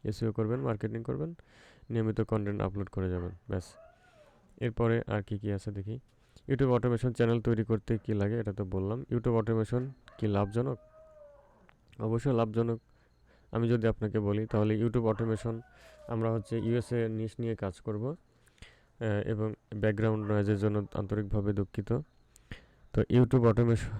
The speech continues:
হ্যাঁ, সরি, অটোমেশন লাভজনক কিনা? হ্যাঁ, অবশ্যই। যেখানে আমরা ইউএসএ কনটেন্ট নিয়ে যদি কাজ করি, তাহলে বিশ তিরিশ ডলার, দশ ডলার করে আমরা এক হাজার ভিউতে পাবো, যেখানে বাংলা কনটেন্টের মাত্র দশ বিশ সেন্ট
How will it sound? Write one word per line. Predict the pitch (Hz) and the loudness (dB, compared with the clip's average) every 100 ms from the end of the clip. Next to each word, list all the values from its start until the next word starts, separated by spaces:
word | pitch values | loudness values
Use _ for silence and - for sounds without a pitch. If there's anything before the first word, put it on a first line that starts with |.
| - | 2
হ্যাঁ, | 107 101 | 4 4
সরি, | 95 104 107 147 - - - - - - - | 2 0 0 -2 -14 -20 -20 -20 -20 -12 -4
অটোমেশন | 101 101 104 107 | -2 -2 -4 0
লাভজনক | 110 113 113 104 - | 2 4 2 -2 -4
কিনা? | 95 123 | -6 -6
হ্যাঁ, | 139 110 | -4 -2
অবশ্যই। | 104 117 117 135 - - - - | 0 2 0 -2 -4 -20 -12 -6
যেখানে | 117 120 120 123 | -2 2 2 2
আমরা | - 110 | 0 2
ইউএসএ | 113 113 - | 4 4 2
কনটেন্ট | 113 110 113 | 2 2 4
নিয়ে | 113 107 | 4 4
যদি | 104 101 | 4 2
কাজ | 98 - | 0 0
করি, | - 120 | 2 2
তাহলে | 127 110 107 | 4 4 4
বিশ | 104 104 - | 2 0 0
তিরিশ | 104 101 | -2 -2
ডলার, | 98 98 101 98 | 0 0 0 2
দশ | 98 92 | 0 2
ডলার | 101 98 - - | 0 0 -4 -6
করে | 101 | -2
আমরা | 98 98 98 | 0 0 0
এক | |
হাজার | 95 101 | 2 2
ভিউতে | 95 98 - | 2 0 0
পাবো, | - 104 98 | -2 -2 -2
যেখানে | 113 104 98 | 0 2 2
বাংলা | 98 98 104 98 | 4 2 2 -2
কনটেন্টের | 101 95 104 113 | -4 -6 -8 -6
মাত্র | 113 135 | -6 -6
দশ | 113 101 92 | -2 -2 -2
বিশ | 92 90 | -4 -6
সেন্ট | - 95 - | -6 -8 -10